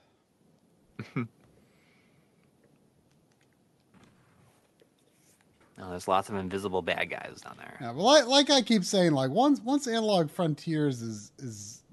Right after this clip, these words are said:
Speaker 2: done, like, I want a lot of the content to kinda be, like, you know, back to the roots, so to speak. You know, where we're,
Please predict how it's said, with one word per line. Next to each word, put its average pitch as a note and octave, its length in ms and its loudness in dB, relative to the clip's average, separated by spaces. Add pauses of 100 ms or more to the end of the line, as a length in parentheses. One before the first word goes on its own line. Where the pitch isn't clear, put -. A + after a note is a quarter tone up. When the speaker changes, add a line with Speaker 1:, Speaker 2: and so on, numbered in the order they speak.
Speaker 2:
done, A2+ 500 -8
like, A2 480 -12 (1300)
I F#3+ 60 -2
want C4 240 8
a F#3 100 6
lot G3+ 240 6
of E3 60 2
the D#3 80 0
content D#3+ 480 0
to C#3+ 60 -8
kinda D#3 260 0
be, C#3 240 0
like, A#2+ 600 -6 (1400)
you C#3 120 -4
know, A2 160 -8 (600)
back C#3+ 440 0
to F3 80 2
the D3 100 0
roots, C#3+ 400 0
so C#3+ 320 0
to B2 100 -4
speak. - 560 -10 (540)
You C3 100 -4
know, B2+ 220 -2
where B2+ 680 -2 (760)
we're, B2+ 320 -6